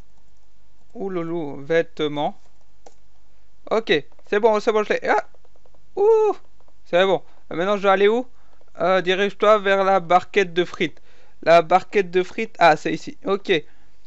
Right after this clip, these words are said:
On a la barquette de frites. Non, j'ai mar-, ah, c'est bon. Ok, donc ça, c'est la phrase. Ok. Tac. On, on va juste, euh,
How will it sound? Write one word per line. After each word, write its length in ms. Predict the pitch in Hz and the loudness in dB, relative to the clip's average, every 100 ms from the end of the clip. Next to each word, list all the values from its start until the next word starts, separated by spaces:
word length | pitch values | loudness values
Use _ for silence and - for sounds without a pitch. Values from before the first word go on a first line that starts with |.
| - - - - - - - - | -12 -12 -12 -10 -10 -10 -10 -6
On 180 | 160 | -2
a 120 | 185 208 | 2 4
la 100 | 196 | 4
barquette 380 | 190 190 190 | 4 2 -2
de 100 | 175 | -2
frites. 260 | 180 - 151 - | -4 -4 -6 -4
Non, 340 | 214 262 247 - - - - - | 4 8 8 6 -10 -10 -10 -6
j'ai 140 | 202 | -2
mar-, 180 | 165 151 | 0 0
ah, 80 | 160 | 0
c'est 140 | 156 | -4
bon. 160 | 139 - - - - - | -6 -10 -10 -10 -10 -8
Ok, 280 | - - 147 | -8 -6 -6
donc 220 | - 175 170 | -4 -6 0
ça, 140 | 214 | 0
c'est 140 | - | 2
la 100 | 190 | 4
phrase. 380 | 175 - 139 139 - - - - | 4 6 4 2 -10 -12 -10 -4
Ok. 440 | - 220 - 196 - - - - - - - - - - | 0 0 2 0 0 -10 -10 -10 -10 -10 -10 -10 -10 -4
Tac. 280 | 165 156 - - - - | -2 -2 -8 -12 -12 -8
On, 180 | - 156 | -4 -2
on 120 | - | 2
va 160 | 165 180 | 4 4
juste, 340 | 175 220 - | 4 -4 -2
euh, 560 | 160 165 165 165 165 165 | 2 4 6 6 6 4